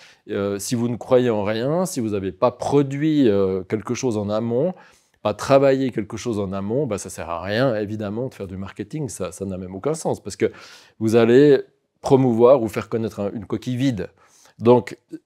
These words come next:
vous voyez, déjà, le marketing doit être au service, c'est déjà, euh, une première chose. Puis la deuxième, c'est que il doit être au service de quelque chose qui a du corps, qui a de la, du poids,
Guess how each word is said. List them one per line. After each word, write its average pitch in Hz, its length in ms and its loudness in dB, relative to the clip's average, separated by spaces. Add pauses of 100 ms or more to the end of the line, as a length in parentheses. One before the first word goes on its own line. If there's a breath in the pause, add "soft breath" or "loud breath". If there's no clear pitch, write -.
(140)
vous 151 80 -4
voyez, 147 300 8
déjà, 135 300 6
le 135 100 4
marketing 147 400 -6
doit 117 160 0
être 110 240 -6
au 98 60 -10
service, 127 800 -4
c'est 101 220 -4
déjà, 104 500 -2
euh, 92 540 -8 (520)
une 101 60 -20
première 104 320 -4
chose. 165 300 0
Puis 131 100 -4
la 110 100 0
deuxième, 117 380 2
c'est 101 160 -8
que 120 240 2 (560 loud breath)
il 117 60 2
doit 117 80 8
être 110 100 2
au 113 60 2
service 127 240 2
de 123 80 2
quelque 101 160 -2
chose 135 160 -8
qui - 60 -2
a 101 40 -2
du 95 120 -6
corps, 139 540 4
qui 110 80 -4
a 107 180 2
de 92 120 -8
la, 87 300 -8 (260)
du 90 160 -16
poids, 123 460 6